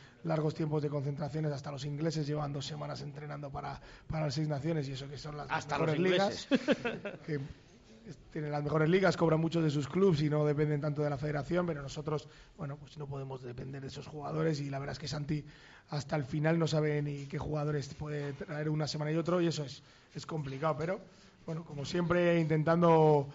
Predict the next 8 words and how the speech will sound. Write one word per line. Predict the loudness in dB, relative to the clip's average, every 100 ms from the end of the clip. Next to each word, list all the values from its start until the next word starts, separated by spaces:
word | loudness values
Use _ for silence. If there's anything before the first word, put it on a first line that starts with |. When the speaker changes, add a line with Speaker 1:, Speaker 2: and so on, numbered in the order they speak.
| -16 -6
Speaker 1:
llegar | 0 2 4
a, | 4 4 2 2 -2 -4 -4
a |
pasar | -4 -2 0 2
a | 2 0 -2 -4 -4 -6
equipos | -2 0 0
como | -2 -6 -4
Rusia, | -4 -2 0 0